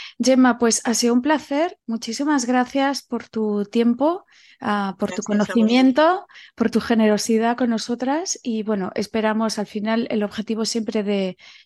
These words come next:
Speaker 1: de este podcast y, y sobre todo de la charla con vosotras las expertas es intentar, eh, no solo compartir, eh, vuestro conocimiento,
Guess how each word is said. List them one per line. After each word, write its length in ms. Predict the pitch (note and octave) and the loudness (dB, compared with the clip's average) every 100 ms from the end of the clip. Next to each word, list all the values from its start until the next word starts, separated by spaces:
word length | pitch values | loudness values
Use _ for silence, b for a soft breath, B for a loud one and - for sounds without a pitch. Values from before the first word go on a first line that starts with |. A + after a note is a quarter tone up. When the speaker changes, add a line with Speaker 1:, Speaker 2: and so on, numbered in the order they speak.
| B - | B -4
Speaker 1:
de 200 | G#3+ A3 | 0 0
este 340 | - A#3 A3+ | 0 0 0
podcast 640 | A3+ A3+ - A#3 A#3 A#3 | -2 -6 -2 0 0 -2
y, 320 | A3+ G#3 G3+ - | -4 -4 -4 -4
y 240 | G#3+ G3 | -4 -4
sobre 240 | F#3 G#3+ G3+ | -4 -2 -2
todo 260 | A3 A3+ | 0 0
de 160 | A3 A3 | 0 0
la 140 | G#3 G3+ | -2 -2
charla 400 | G#3+ G#3+ G#3+ G3+ | -6 -4 -4 -4
con 400 | G3+ G3 F#3+ F#3 | -6 -4 -4 -4
vosotras 420 | F#3+ G#3+ G#3+ G3+ | -4 -2 -2 -2
las 180 | G3+ G#3 | -2 -4
expertas 760 | G3+ - A3 G#3+ B3+ D#4 - B B B B | -6 -4 -4 -2 -2 -4 -8 B B B B
es 180 | G#3 G3 | -2 0
intentar, 680 | G#3 G3+ G3+ F#3+ G3 G3 - | 0 2 2 2 2 0 -2
eh, 380 | G#3 F#3+ F3+ F#3+ - | -2 -2 -2 -4 -2
no 220 | G3+ G3 | 0 0
solo 500 | - G3+ G3+ F#2+ - | -2 0 0 0 -2
compartir, 460 | G2 F#3+ F3+ G#3 G#3 | -4 -6 -4 -2 0
eh, 120 | G#3 | 0
vuestro 280 | G#3 G3 G3+ | -4 -4 -4
conocimiento, 720 | G3 F3+ G#3 G#3+ G#3+ B3+ | -6 -4 0 0 0 0